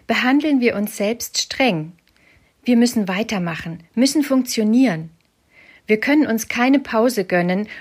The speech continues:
oder Momente, in denen wir einfach mal die Beine baumeln lassen, im Café sitzen, Freunde treffen oder einfach nichts tun. Im Kopf geht es ums Fertigwerden.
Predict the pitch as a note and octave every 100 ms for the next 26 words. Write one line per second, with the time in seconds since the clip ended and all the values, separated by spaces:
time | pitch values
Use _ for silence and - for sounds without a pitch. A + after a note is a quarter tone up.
0 | - G#3 G#3+ G3 F#3+ F#3 A3+ A#3+ G#3 F#3
1 | F#3+ G3 G3 - A#3+ C4 B3 A#3 A3+ -
2 | G3+ C#4+ D4+ G3 F3 F3 E3 E3 E3 -
3 | F3 - - - F3+ - F3+ - C#4 C4+
4 | B3 B3 - A3 G#3+ - - - G3+ A3
5 | A3+ G#3+ - G3 F#3+ G3+ G3 - - A3
6 | A3 A3+ B3+ B3 C4+ D#4 - - - -
7 | D#3+ E3 E3 _ _ _ _ _ _ -
8 | - - - G3 G3+ - C4 C#4 - -
9 | G3 F#3+ G3 - A#3+ A#3+ - G3 E3+ -
10 | E3 - - - F3